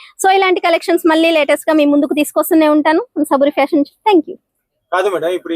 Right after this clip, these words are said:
Speaker 2: ఈ మీరు చూపించిన డిజైన్ లో ఒక్కటి కూడా సిమిలర్ లేదు.
Speaker 1: అవును.
Speaker 2: అన్ని వేరే వేరే వేరే వేరే వేరే వేరే డిజైన్లు ఉన్నాయి.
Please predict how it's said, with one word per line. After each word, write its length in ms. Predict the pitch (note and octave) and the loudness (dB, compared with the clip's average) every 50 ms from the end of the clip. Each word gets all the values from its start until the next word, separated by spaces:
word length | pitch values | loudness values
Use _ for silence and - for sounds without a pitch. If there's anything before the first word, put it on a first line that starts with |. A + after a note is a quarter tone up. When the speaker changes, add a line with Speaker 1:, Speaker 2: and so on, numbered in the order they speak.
| D#3+ | -8
Speaker 2:
ఈ 20 | D#3 D#3 D#3 D3 C#3+ C#3+ D3 | -8 -8 -10 -12 -12 -12 -12
మీరు 140 | D3+ C#3+ B2 | -12 -12 -12
చూపించిన 400 | C3 C#3 C3+ D#3+ D3 - E3 D#3 D3 C3 | -14 -16 -16 -18 -20 -20 -20 -16 -14 -14
డిజైన్ 260 | C3 A#2+ C3+ C3 B2+ C3+ | -12 -12 -12 -14 -10 -10
లో 60 | D#3+ D3+ B2+ | -8 -10 -10
ఒక్కటి 400 | - _ _ _ - F3+ F#3 G3 F3 F3+ | -12 _ _ _ -8 -6 -4 -2 -2 0
కూడా 180 | F#3 F#3 A3 A3+ A3 | 0 0 0 -2 -4
సిమిలర్ 380 | - G3+ F#3 F3+ F3+ F#3 E3+ D#3 D#3 C3 | -6 -8 -4 -2 -2 -2 -2 -4 -6 -10
లేదు. 160 | A#2 G2+ F#2+ _ _ - - C#4 | -10 -10 -14 _ _ -4 -2 -2
Speaker 1:
అవును. 220 | C4+ B3 A#3 A3 - - | 0 -2 -4 -6 -10 -14
Speaker 2:
అన్ని 420 | C#3+ D3 D#3+ E3+ F#3 G#3 A#3 B3+ A#3+ G#3 | -16 -16 -14 -12 -10 -8 -8 -4 -2 0
వేరే 220 | G3+ F#3+ F#3 F#3+ F#3+ G3 | 0 0 0 -2 -6 -6
వేరే 160 | G3 F#3 F#3+ F#3+ | -6 -6 -6 -6
వేరే 160 | F#3+ F#3 F#3+ F#3 F#3 | -6 -4 -4 -4 -4
వేరే 140 | F#3 F3+ F3 F3+ | -4 -4 -4 -4
వేరే 160 | F3+ F3 F3+ F3 | -4 -4 -4 -4
వేరే 180 | F3+ F3 F3 G3 - | -4 -6 -8 -8 -10
డిజైన్లు 300 | E3 D#3+ F#3 F#3+ F#3+ F#3 F3 | -10 -8 -8 -8 -8 -8 -10
ఉన్నాయి. 200 | D3 B2+ - - | -10 -12 -18 -16